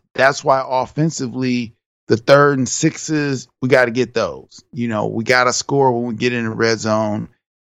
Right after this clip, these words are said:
or else you get down there six ti-, three times and you only come away with nine points. Well, that's only a touchdown and a field goal, and you still lose.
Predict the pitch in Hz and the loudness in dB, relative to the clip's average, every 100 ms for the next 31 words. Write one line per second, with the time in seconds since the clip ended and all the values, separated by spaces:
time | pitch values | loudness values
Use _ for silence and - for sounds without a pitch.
0 | _ - 127 123 120 117 110 - 113 139 | _ 6 8 8 4 2 -2 -8 -8 -2
1 | 139 139 131 123 123 117 - 135 - - | 0 4 4 4 2 -4 -6 -8 -4 2
2 | 143 127 107 131 127 120 135 123 117 113 | 2 2 0 -4 -2 0 2 2 0 -4
3 | 107 - _ 123 120 120 123 127 113 113 | -8 -14 _ -4 -2 2 4 2 2 2
4 | 123 117 117 107 110 123 117 98 85 170 | 4 4 2 0 0 2 2 -2 2 4
5 | 156 117 104 - _ _ - 110 139 156 | 6 4 -2 -14 _ _ 2 6 6 4
6 | 156 131 117 104 127 127 127 117 104 98 | 0 0 -2 0 0 0 -2 -4 -6 -2
7 | 156 151 120 117 113 113 110 - 117 113 | 2 4 4 2 2 -2 -6 0 2 4
8 | 131 120 76 73 - | 2 2 -4 -14 -20